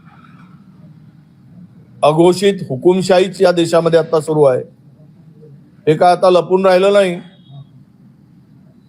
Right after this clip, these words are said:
माणसाचा फ्रीडम हा संपलेला आहे.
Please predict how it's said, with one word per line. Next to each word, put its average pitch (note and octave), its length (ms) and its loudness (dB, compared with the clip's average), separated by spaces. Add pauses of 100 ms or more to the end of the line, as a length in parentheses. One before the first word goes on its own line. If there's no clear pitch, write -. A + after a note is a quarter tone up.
(140)
माणसाचा F3 580 0
फ्रीडम E3 640 0 (1800)
हा E3+ 100 2
संपलेला G3 460 2
आहे. C#3+ 200 -2